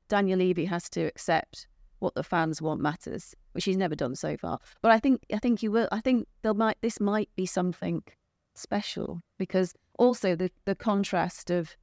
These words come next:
having so much pragmatism in managerial terms and now going for someone who does seem to fit the Tottenham way, it might just give him longer than, than he might normally get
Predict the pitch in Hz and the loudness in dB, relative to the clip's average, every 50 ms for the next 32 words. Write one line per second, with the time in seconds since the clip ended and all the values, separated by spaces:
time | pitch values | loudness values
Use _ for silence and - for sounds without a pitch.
0 | _ _ _ _ _ - 190 175 180 180 175 175 175 - - - 196 190 - - | _ _ _ _ _ -4 -2 0 0 0 0 0 -4 -6 -6 -2 0 0 0 -2
1 | - - - 190 185 185 - 170 156 - 165 151 - 151 151 151 151 - - _ | -6 -2 2 2 2 4 2 -2 -2 -2 -4 -6 -4 -6 -6 -6 -8 -10 -14 _
2 | _ _ _ - - - - - 175 165 160 160 160 147 - 175 175 160 165 156 | _ _ _ -20 -20 -10 -4 -2 0 2 2 2 0 0 0 0 2 2 2 0
3 | 151 - - 160 151 147 147 147 156 - - - _ - _ _ _ - 170 170 | 0 -2 -2 -2 -2 -2 -2 -4 -6 -8 -12 -18 _ -20 _ _ _ 0 2 2
4 | 170 170 170 165 160 165 180 170 165 165 160 - 165 - - 165 160 160 156 165 | 4 4 4 4 2 2 2 2 2 2 0 -2 -4 -6 -4 -4 -4 -2 -4 -4
5 | 160 - 156 160 - - - 156 156 151 - 170 - - 160 - - - _ 156 | -4 -4 -4 -4 -4 -4 -4 -4 -4 -4 -6 -10 -4 -2 -2 -2 -2 -4 _ -4
6 | 160 156 - - _ - - - _ _ _ - - _ _ _ _ _ - - | -4 -4 -6 -8 _ -20 -20 -20 _ _ _ -20 -20 _ _ _ _ _ -20 -20
7 | - _ - - 170 - - 165 156 156 156 156 156 151 - 78 - - 165 - | -20 _ -2 0 0 2 2 0 0 2 2 2 2 2 2 2 0 -2 -6 -10
8 | _ - - - - _ - - - _ - - _ - - - 190 185 190 - | _ -20 -20 -20 -20 _ -20 -20 -20 _ -20 -8 _ -6 -2 2 2 4 2 2
9 | - _ _ 170 - 185 175 - - 180 170 175 170 170 170 170 175 170 160 160 | 0 _ _ -4 -4 -2 -2 0 -2 -2 0 0 0 2 2 2 2 2 2 0
10 | 156 160 160 151 156 160 170 - _ _ _ _ _ _ _ _ _ _ - _ | 0 -2 -2 -4 -6 -8 -10 -14 _ _ _ _ _ _ _ _ _ _ -20 _
11 | _ _ _ _ _ _ - 175 170 165 170 170 165 156 - - 175 175 175 170 | _ _ _ _ _ _ 0 0 2 2 4 4 4 2 2 2 2 2 4 4
12 | 156 156 151 151 - 139 151 139 - | 4 4 2 2 4 4 4 4 2